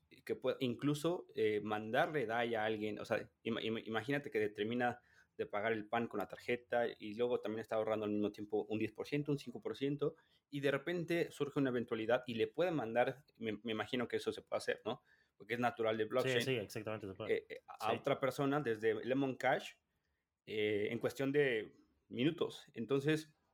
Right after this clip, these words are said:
Speaker 1: es, es como si le estuvieran reviviendo el poder del dinero, ¿no? Lo están, mm, reinventando, ne-,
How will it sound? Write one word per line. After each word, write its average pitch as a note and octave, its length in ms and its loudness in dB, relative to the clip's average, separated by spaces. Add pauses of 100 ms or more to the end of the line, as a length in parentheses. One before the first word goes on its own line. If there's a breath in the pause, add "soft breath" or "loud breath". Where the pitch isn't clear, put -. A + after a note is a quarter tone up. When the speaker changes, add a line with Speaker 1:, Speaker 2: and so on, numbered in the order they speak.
(160)
Speaker 1:
es, A#2+ 200 -2
es - 220 -6
como F3 160 0
si D3 80 -2
le B2 60 0
estuvieran C3 500 0
reviviendo A#2 600 0
el C#3+ 80 -2
poder A#2+ 280 2
del B2+ 160 -2
dinero, A2+ 320 -2
¿no? C3 300 -2
Lo A#2 100 0
están, D3 380 0 (680)
mm, G#2+ 420 -2 (840 loud breath)
reinventando, A2+ 800 0
ne-, A2 200 -2